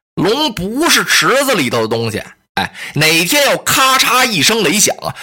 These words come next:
我就上了天了。啊啊，果然是一首反诗，把刘表给气坏了。“好你玄德呀，你太对不过我了，我待你不敢说恩重如山呐。”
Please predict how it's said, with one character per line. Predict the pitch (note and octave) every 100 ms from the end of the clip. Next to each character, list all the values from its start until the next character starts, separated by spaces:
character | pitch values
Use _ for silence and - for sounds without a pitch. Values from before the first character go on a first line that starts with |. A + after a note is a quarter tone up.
| - C#3+ B2+
我 | B2
就 | A3
上 | A3+ - B3+ D3+
了 | C3
天 | B3+ C#4
了。 | D4+ D#3+ - _ _ _ _
啊 | -
啊， | C4 - E4+ C#4 F3 G#2 - - - -
果 | F3+ D3 A2+ G#2 C#3+
然 | E3+ C#4+
是 | C4+ -
一 | C4 C#4+ E3
首 | C3 C#3 G3+
反 | A3 - E2
诗， | - B3+ A3 - - - -
把 | C3+
刘 | D3 G#3+ C4
表 | A#3 G#3+
给 | C#3+
气 | - G3+
坏 | D3+ G#3+ D3
了。 | - _ _ -
“好 | - A3 A3 D4+ E4+
你 | G#3
玄 | D3+ D#3 D3+ D#3
德 | C3+ D3
呀， | D3+ _ - -
你 | A#3+ B3 B3
太 | - F4 E4 G#3
对 | F3 G#3 E3+
不 | C#3 F3
过 | F#3 E3 A#2
我 | G#2
了， | G#2+ B2+ _ _ -
我 | E3 G3
待 | A#3 C#4 A3+
你 | E3+
不 | F#3+ A#3+
敢 | C#3 B2
说 | C#3 A#3
恩 | - E4+ C4+ A#3+
重 | G3+ B2
如 | C3+ G3+
山 | - B3 A3
呐。” | C3+